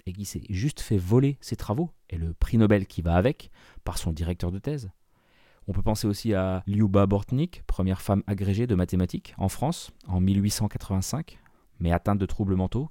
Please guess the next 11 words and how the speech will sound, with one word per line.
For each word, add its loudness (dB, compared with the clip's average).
qui -8
a -2
été -4
jetée -2
en -6
pâture -4
à -4
la 0
presse -6
pour -10
illustrer -2